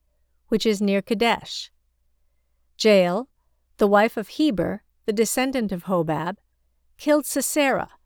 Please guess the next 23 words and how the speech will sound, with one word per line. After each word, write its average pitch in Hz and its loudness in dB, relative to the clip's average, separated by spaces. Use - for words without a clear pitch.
Israel's 202 2
enemy." 208 -2
These 359 2
verses 262 2
imply 180 0
that 196 -2
Midianites 208 0
descended 220 -2
from 208 -4
Moses' 190 -4
father-in-law 175 -2
were 226 2
an 208 0
active 254 -2
part 180 0
of 190 -2
the 196 0
Israelite 185 -2
community. 190 -4
On 254 2
the 247 4
other 294 2
hand, 190 -2